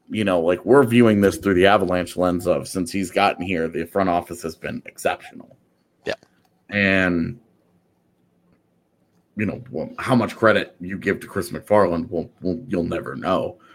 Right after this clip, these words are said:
Speaker 1: But certainly has helped put his imprint on the organization and played a huge role in the Matt Duchene trade. So, you know,
Speaker 2: Certainly
Speaker 1: it's,
Speaker 2: from the
Speaker 1: it's
Speaker 2: Avs perspective.
Speaker 1: obviously
Speaker 2: Yeah, don't break up a good thing unless you
Speaker 1: Yeah.
Speaker 2: have to.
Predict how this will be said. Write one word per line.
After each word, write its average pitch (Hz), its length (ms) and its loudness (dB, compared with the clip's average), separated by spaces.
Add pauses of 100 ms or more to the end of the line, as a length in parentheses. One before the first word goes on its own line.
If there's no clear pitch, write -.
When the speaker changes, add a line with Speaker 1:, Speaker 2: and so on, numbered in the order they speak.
(340)
Speaker 1:
But 92 160 -10
certainly 110 520 2
has 92 160 -2
helped 92 500 -2 (540)
put 127 160 4
his 113 260 4
imprint 90 480 -2
on 85 160 -2
the 85 80 -2
organization 85 720 -4
and 87 220 -10 (560)
played 123 220 4
a - 40 -2
huge 139 420 0
role 87 400 0 (160)
in 95 120 -4
the 92 80 -2
Matt 87 220 -4
Duchene 71 360 -10
trade. - 320 -12 (640)
So, 92 640 2 (1500)
you 107 140 0
know, 82 260 -4 (480)
Speaker 2:
Certainly 147 440 2
Speaker 1:
it's, 117 60 -4
Speaker 2:
from 131 120 0
the 120 120 0
Speaker 1:
it's 113 160 6
Speaker 2:
Avs 113 140 4
perspective. 117 260 4
Speaker 1:
obviously 95 480 2 (220)
Speaker 2:
Yeah, 90 160 -4
don't 107 260 -2
break 107 200 4
up 101 140 2
a - 40 -2
good 87 240 -6
thing 82 320 -8
unless 90 300 -4
you 135 60 4
Speaker 1:
Yeah. 107 160 4
Speaker 2:
have - 240 -6
to. 82 160 -8